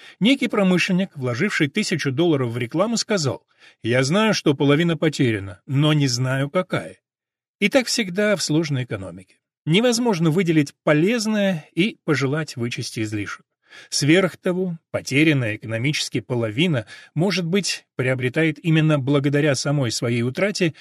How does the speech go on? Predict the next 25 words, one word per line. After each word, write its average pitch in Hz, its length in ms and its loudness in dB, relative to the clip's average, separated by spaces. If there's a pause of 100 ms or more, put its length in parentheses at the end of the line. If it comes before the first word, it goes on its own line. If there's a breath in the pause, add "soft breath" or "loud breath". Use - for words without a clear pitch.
(140 loud breath)
большую 151 500 4
ценность 220 500 -4
в 139 80 -6
долгосрочном 156 760 2
плане 98 360 -8 (180 loud breath)
или 233 220 4
при 165 220 2
более 170 440 2
тонком 127 460 -4
подходе. 92 520 -8 (520)
Именно 240 380 2
так 175 300 -2
нужно 139 300 0
рассматривать 139 600 0
огромное 143 420 0
расточительство, 165 840 -2
существующее 190 880 0
в 165 80 -2
наших 180 380 0
обществах 180 640 -2
изобилия. 147 600 0 (200 loud breath)
Именно 190 440 4
оно 160 460 4
противостоит 120 760 -2
нищете 139 680 2